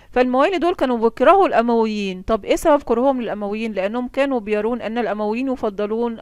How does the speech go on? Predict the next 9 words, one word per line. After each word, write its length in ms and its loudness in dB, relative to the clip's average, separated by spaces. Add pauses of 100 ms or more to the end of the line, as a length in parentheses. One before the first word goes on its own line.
(140)
يفضلون 580 -4
العرب 340 0
عليهم. 320 -8 (400)
يعني 440 0
لو 140 0
في 180 -2
منصب 400 0
مثلًا 340 -2
مهم، 460 0